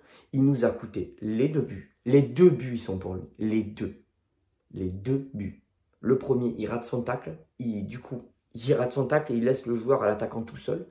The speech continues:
Ben Lamry, le pauvre, il essaye de venir combler le manque, mais c'est déjà trop tard. Donc, première erreur, et elle est pour lui. Deuxième but, il voit pas le joueur dans son dos, il lui passe devant. Erreur de marquage,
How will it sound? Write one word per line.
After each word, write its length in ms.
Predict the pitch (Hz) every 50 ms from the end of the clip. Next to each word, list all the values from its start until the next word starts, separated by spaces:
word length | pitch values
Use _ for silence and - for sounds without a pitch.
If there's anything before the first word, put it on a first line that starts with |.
| - - - - _ -
Ben 120 | 123 131 -
Lamry, 280 | - 139 135 135 147
le 180 | 127 113 - -
pauvre, 280 | - 151 135 - - -
il 80 | -
essaye 240 | 113 110 - 139 -
de 100 | 113 113
venir 300 | 113 123 135 135 - -
combler 440 | - 143 139 123 120 - - - - - _ _ _ _ _
le 160 | - 110 110
manque, 340 | 117 131 139 143 135 - - - - - -
mais 80 | - 104
c'est 320 | 98 - - 98 85 - - -
déjà 240 | 110 98 98 98
trop 280 | 92 - - - - 160
tard. 400 | 160 - - - - - - _ _
Donc, 220 | - 113 104 101 - - _ _ _
première 380 | - - - 175 160 156 151 139
erreur, 360 | 135 127 120 120 117 - - _ _ _ _ _ -
et 40 | -
elle 100 | 107 104
est 40 | 98
pour 180 | 98 - 101
lui. 240 | 104 113 123 123 - - _ _ _ _ _ _ _ _ _ _ _ _
Deuxième 380 | 135 170 185 151 165 143 131 117
but, 180 | - - - - _ _ _ _ _ _ _ _ -
il 120 | 123 117
voit 180 | - 113 107 -
pas 100 | 165 160
le 80 | 143
joueur 220 | 123 127 139 127 -
dans 120 | 117 110
son 180 | - - 117 110
dos, 160 | 104 117 - - -
il 140 | 127 120 110
lui 160 | 107 107 107
passe 280 | 104 104 139 147 139 123
devant. 280 | 123 113 - - - _ _ _ _ _ _ _ _ -
Erreur 280 | 139 139 127 127 123 123
de 100 | 120 117
marquage, 560 | 113 110 - - - 117 131 139 147 151